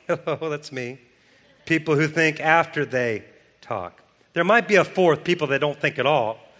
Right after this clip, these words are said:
but that's a whole nother message. As believers who understand the power of our words that we've been learning the last several weeks, we need to be the people that really think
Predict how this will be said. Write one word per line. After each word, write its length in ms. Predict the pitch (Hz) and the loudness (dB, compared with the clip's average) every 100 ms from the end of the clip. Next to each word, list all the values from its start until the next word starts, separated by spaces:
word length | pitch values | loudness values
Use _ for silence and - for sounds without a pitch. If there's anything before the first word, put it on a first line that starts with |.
| - _ _ - | -20 _ _ -18
but 140 | 123 | -6
that's 200 | 143 131 | -4 -2
a 60 | 123 | -4
whole 320 | 117 120 107 | -2 -2 -4
nother 240 | 110 98 | -6 -8
message. 320 | 101 107 - 92 - _ _ _ _ _ _ 196 196 _ _ _ _ _ - - _ | -6 -6 -8 -18 -20 _ _ _ _ _ _ _ _ _ _ _ _ _ -20 -20 _
As 180 | 135 113 | -2 -2
believers 760 | 143 143 160 180 151 131 - - _ _ _ _ _ _ - _ _ | -2 2 4 4 2 -2 -6 -16 _ _ _ _ _ _ -20 _ _
who 120 | - 139 | -4 -2
understand 800 | 147 143 - 156 151 160 165 151 | -2 -4 -2 0 2 2 0 -4
the 180 | 131 | -8
power 420 | 123 - 147 156 156 | -6 0 2 4 2
of 100 | 143 | 0
our 100 | 127 | 0
words 320 | 135 147 127 | 0 0 -2
that 100 | 127 | -6
we've 140 | 127 | -6
been 180 | 131 123 | -6 -4
learning 320 | 131 147 151 | -2 -2 -4
the 80 | 131 | -2
last 260 | 135 139 - | -2 -4 -6
several 240 | 147 135 | -6 -2
weeks, 320 | 135 147 151 - - - - _ - | -2 -4 -6 -18 -20 -20 -20 _ -10
we 160 | 156 | -6
need 180 | 180 185 | -4 -4
to 60 | 160 | -6
be 160 | 147 | -6
the 140 | 151 131 | -6 -8
people 480 | - 170 170 170 123 | -8 -6 -4 -6 -8
that 180 | 123 | -10
really 340 | 120 147 151 113 | -8 -6 -4 -6
think 680 | - - 139 156 180 - | -8 -6 -4 -4 -8 -18